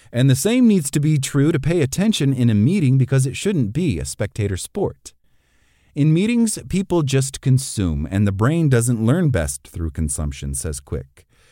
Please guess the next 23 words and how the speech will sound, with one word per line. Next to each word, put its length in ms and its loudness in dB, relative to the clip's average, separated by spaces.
It 140 0
works 240 2
best 380 -2
through 200 -2
creation 800 0
and 160 0
co-creation. 880 -8
Here 200 0
are 160 2
four 240 4
ways 440 2
to 100 2
go 220 4
from 260 4
zoning 420 2
out 280 -2
to 120 0
tuning 420 2
in 260 2
during 240 2
your 120 2
next 320 -2
meeting. 440 -2